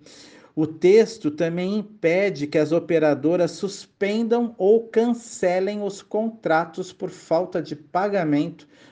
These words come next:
durante a pandemia do novo coronavírus.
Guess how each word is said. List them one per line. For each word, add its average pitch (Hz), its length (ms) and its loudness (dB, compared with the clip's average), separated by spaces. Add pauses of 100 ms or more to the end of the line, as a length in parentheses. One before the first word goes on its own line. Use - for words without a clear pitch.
durante 151 680 2
a 147 140 -6
pandemia 180 840 -2
do 160 140 -4
novo 147 340 -2
coronavírus. 147 1120 -6